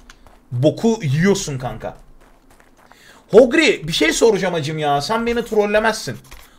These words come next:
Aha, vallahi radyo kulesine ulaştık. Allah'ım, inşallah biri Andre'nin amel defterini kapatmamıştır. Hogri, e, Dave'i kurtarmanın bir yolu var mı yiğidim?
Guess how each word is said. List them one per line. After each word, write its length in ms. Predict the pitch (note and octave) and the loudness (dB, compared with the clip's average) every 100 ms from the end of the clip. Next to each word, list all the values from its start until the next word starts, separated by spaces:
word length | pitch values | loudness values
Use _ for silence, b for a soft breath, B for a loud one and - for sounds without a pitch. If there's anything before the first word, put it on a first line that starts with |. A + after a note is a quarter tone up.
| B | B
Aha, 220 | F#3 G#3+ A3 | 4 6 8
vallahi 340 | A#3 A3+ A3+ | 6 6 8
radyo 300 | G#3 F#3 G3 | 6 6 2
kulesine 380 | G3+ G3 F#3+ F#3+ | 2 0 -2 -2
ulaştık. 520 | F3+ E3+ - C3 - - - - _ _ _ _ _ _ _ _ _ _ _ - | 0 0 -2 -8 -8 -20 -20 -20 _ _ _ _ _ _ _ _ _ _ _ -8
Allah'ım, 300 | D3+ D#3+ E3 | -4 -2 -2
inşallah 480 | F3+ F#3+ E3 F3+ E3 | -2 0 2 0 2
biri 140 | F3 | 0
Andre'nin 560 | F3+ D#3+ E3+ E3+ F#3 G3+ | 2 2 4 2 0 0
amel 280 | G3+ F3 F3 | 2 2 2
defterini 420 | E3+ E3+ E3 F3+ | 0 0 -2 -2
kapatmamıştır. 720 | D#3+ E3 - B2+ A#2+ - A2+ b b b - | -2 -2 -4 -8 -8 -8 -10 b b b 4
Hogri, 320 | F3 G#3 C#4 | 4 6 4
e, 480 | D3+ D#3 D#3 D3+ C3 | 2 0 -2 -2 2
Dave'i 340 | F3 A3 C#4 | 2 2 -2
kurtarmanın 640 | C4 A#3+ B3 A#3+ A#3+ B3 A#3+ | -2 0 2 2 2 -2 0
bir 60 | |
yolu 240 | A#3 A#3+ C4+ | 2 2 4
var 200 | C4+ F#3+ | 4 2
mı 60 | |
yiğidim? 500 | F3+ F#3+ C#3 A#2+ - | -2 -4 -4 -8 -12